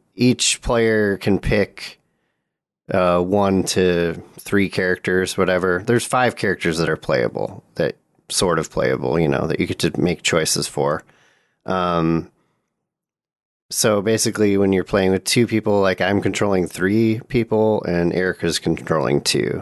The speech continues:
She's playing with me, which is fun for a lot of reasons 'cause she never plays video games.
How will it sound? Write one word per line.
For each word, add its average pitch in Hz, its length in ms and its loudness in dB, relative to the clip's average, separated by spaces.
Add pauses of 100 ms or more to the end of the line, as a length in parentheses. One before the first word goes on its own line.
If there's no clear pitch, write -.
She's - 300 -4
playing 50 320 -4
with - 240 -4
me, 87 360 -4
which - 240 -2
is - 340 -2 (220)
fun 92 440 -2 (160)
for 87 180 -2
a 87 60 2
lot 82 180 2
of 82 60 2
reasons 80 360 0
'cause - 180 -4
she 85 200 0
never 82 260 0
plays 73 280 -2
video 71 280 0
games. 65 460 -4